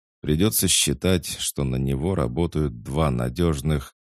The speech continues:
не отягощенных муками совести человека с весьма специфическими навыками. И в этой связи прошу вас также посмотреть по своим картотекам и по базе Гусса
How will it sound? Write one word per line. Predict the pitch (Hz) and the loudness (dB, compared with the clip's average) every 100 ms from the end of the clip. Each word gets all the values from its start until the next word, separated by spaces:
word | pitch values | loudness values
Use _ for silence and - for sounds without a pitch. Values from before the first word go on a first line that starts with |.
| _ _ - | _ _ -2
не | 76 | 0
отягощенных | 73 73 87 85 - 95 73 67 | 0 0 0 0 0 2 0 -2
муками | 69 76 - 65 64 | -2 -2 -2 -4 -2
совести | - 73 67 60 - | -2 -2 -2 -4 -8
человека | 64 - 58 67 53 - 78 73 73 | -10 -6 -4 -2 -2 -2 -4 -4 -6
с | - | -8
весьма | 67 62 - 50 50 | -6 -6 -4 -4 -4
специфическими | - - - - - - 60 - 62 60 | -6 -10 -10 -8 -8 -6 -6 -6 -6 -4
навыками. | 62 60 52 50 - 50 50 50 - _ _ _ _ _ _ | -2 -2 -4 -8 -12 -12 -12 -12 -16 _ _ _ _ _ _
И | 80 | 2
в | 85 | 4
этой | 92 85 | 4 4
связи | 76 - 80 76 95 90 - - | 0 2 2 4 2 0 -2 -4
прошу | 73 73 107 | -2 0 -2
вас | 101 87 - | 0 0 2
также | 82 71 69 | 0 0 -4
посмотреть | - 69 73 67 - 95 - | -4 -4 -2 -2 0 -2 -2
по | - | -6
своим | - 67 78 67 | -4 -2 0 -2
картотекам | - 62 65 - 85 - 73 65 - _ _ | -6 -6 -6 -2 -2 -2 -2 -4 -8 _ _
и | 78 | -6
по | 69 78 | 0 2
базе | 71 80 64 65 | 4 2 2 -4
Гусса | 71 98 - - 85 80 | -2 0 2 2 2 0